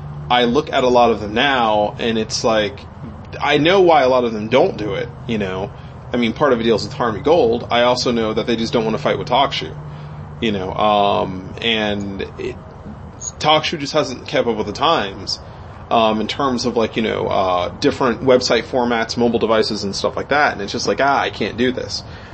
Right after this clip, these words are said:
Um, but no, yeah, we'll, we'll carry this on. And, uh, we'll, we'll either get into mecha assortment or we'll get into political correctness. It will be one of the two. Okay?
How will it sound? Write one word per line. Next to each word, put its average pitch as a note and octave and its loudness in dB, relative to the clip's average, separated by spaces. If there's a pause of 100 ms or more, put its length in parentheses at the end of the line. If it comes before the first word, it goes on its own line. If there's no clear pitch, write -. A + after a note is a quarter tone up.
(180)
Um, A2+ 4 (580)
but F3+ 4
no, E3+ 8
yeah, D3 6
we'll, D#3+ 2
we'll G3+ 2
carry G3 4
this A#2+ 0
on. F#2+ -2 (360)
And, C3+ 2
uh, A2+ 4
we'll, D3 2 (260)
we'll F#3 4
either A3+ 4
get G3+ 2
into D3+ 2
mecha D3+ 4
assortment D#3+ 4
or E3+ 8
we'll D#3+ 4
get D#3 2
into C#3+ 4
political B2 2
correctness. G#2 2
It D3 2
will C#3+ 0
be B2+ 2
one B2 4
of G2+ -2
the G2+ -2
two. - -2 (680)
Okay? B2+ 4